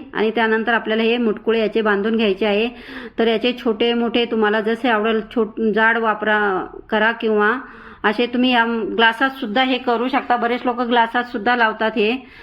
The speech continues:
असे जाड जाड आपल्याला करायचे आहे, म्हणजे नंतर तुम्ही जेव्हा तळतात किंवा शॅलो फ्राय करतात ना, तर ते करायला बरे जातात. म्हणून असे मी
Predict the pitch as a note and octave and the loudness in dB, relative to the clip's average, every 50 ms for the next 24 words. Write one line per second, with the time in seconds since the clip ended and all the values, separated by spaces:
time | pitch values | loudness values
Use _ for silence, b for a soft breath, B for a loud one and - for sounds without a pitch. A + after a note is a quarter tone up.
0 | B B B A3 - B3+ A#3 G3+ A#3+ A3+ A#3 A3 A3+ A#3+ A#3+ A#3 A3 A3+ - A#3 | B B B 0 0 0 2 4 4 4 4 4 2 2 4 2 2 0 0 0
1 | A#3 A#3+ A#3 A#3+ A3 A3 A3+ A#3 A#3 B3 A3+ A3+ A#3 A3+ A3 G3+ A3+ A3+ A3+ A3 | 0 0 0 0 0 0 0 0 0 0 0 2 2 2 2 2 0 0 0 0
2 | G#3 A#3 A#3 A#3 A#3 A#3 A#3 A3+ A3+ A3+ A3+ A#3 A#3 - A#3+ A3+ G#3+ G#3 G#3+ G#3+ | 0 -2 -2 -2 0 0 2 2 2 2 2 0 0 0 0 0 0 0 0 0
3 | A3 A3+ A3+ - - A#3 A3+ A3+ A3 - A3+ A3 A3 A#3+ A#3 - A#3+ A3+ A3+ - | 0 0 -2 -4 -2 0 0 0 0 0 0 0 0 0 0 0 0 -2 0 0
4 | A#3 G#3 - - G#3 G#3 G#3 G#3 G3+ G#3+ A#3+ B3 B B B B B B B A#3 | -2 -2 0 -2 -2 -2 0 0 0 0 0 -2 B B B B B B B -4
5 | A3+ - B3 B3 B3 B3 B3+ A#3 A3 A3 A3 A3+ B3 A#3 G#3 B3+ B3+ B3+ A#3 A#3+ | -2 0 -2 -2 -2 0 0 0 2 2 2 0 0 0 0 0 0 0 0 0
6 | A3 G#3+ G#3+ G#3+ G#3 A3+ A3+ A#3 A#3+ B3 A#3+ A3+ A3 - A#3+ A#3+ A#3 | 0 0 0 -2 0 0 0 2 2 2 0 0 0 -2 -2 -2 -2